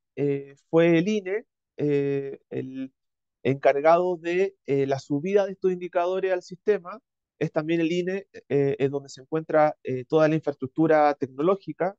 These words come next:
del sistema, eh, está dentro de los servidores del ine, eh, el soporte informático lo está dando el ine,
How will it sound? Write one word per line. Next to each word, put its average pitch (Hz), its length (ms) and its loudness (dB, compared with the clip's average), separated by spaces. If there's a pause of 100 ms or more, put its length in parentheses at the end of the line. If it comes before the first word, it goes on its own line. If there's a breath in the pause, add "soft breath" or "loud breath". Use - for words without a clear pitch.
(120)
del 135 160 -2
sistema, 170 500 -2 (320)
eh, 117 360 -14
está 135 340 2
dentro 143 300 0
de 135 80 2
los 127 140 -8
servidores 131 580 -2 (420)
del 151 220 2
ine, 214 340 -4 (640)
eh, 127 380 0
el 120 100 -4
soporte 165 880 0
informático 156 840 -4
lo 139 100 -4
está 135 180 -2
dando 139 240 -2
el 196 80 -2
ine, 214 320 -6